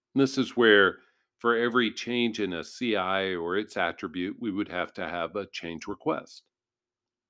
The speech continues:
And it was a, it was a great illustration.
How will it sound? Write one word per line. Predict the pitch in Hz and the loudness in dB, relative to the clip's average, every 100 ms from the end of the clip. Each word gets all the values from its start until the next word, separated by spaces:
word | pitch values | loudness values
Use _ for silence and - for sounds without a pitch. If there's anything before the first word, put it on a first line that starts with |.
| _ _ _ _ _ _ _ _ _ _ _ _ _ _ | _ _ _ _ _ _ _ _ _ _ _ _ _ _
And | 113 117 | 0 2
it | |
was | 120 110 | 2 0
a, | 104 | -2
it | 87 - _ _ | -2 -10 _ _
was | 135 101 | -2 -2
a | |
great | 80 - 120 113 | -4 4 6 6
illustration. | 104 92 85 - 73 - - | 6 4 -2 -4 -4 -4 -12